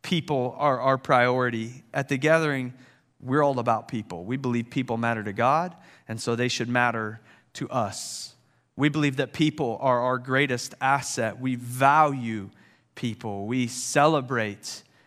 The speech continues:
people. We invest in people. We develop and disciple people. We care for people. We love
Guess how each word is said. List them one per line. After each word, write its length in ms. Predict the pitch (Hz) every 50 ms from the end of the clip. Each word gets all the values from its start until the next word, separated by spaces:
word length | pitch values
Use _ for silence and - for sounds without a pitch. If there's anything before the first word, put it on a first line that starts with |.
| _ _ _ _ _
people. 500 | - - 160 135 120 - 131 120 113 113
We 200 | 117 139 139 135
invest 1040 | 127 117 117 117 120 123 127 151 156 160 151 127 - - - - - - - - - _ _ _ _ _ _ _
in 240 | - 131 131 135 127
people. 560 | 131 - 147 147 139 147 - 156 143 135 135
We 120 | 135 143 147
develop 680 | 131 143 127 120 117 135 156 170 160 151 143 139 -
and 160 | 151 139 135
disciple 920 | 123 127 123 120 - - - 147 160 165 147 - 160 143 131 123 123 127 - - - _ _ _ _ _ _
people. 460 | - - 151 151 143 - 131 117 117
We 100 | 120 147
care 760 | 160 151 - - 127 156 160 170 175 160 147 131 120 113 117 - _ _ _ _ _ _ _ _ _ _ _ _ _ -
for 160 | - 143 131
people. 580 | 131 - - 170 156 160 - 160 143 135 135
We 120 | 135 151 160
love 380 | 160 156 156 156 160 151 143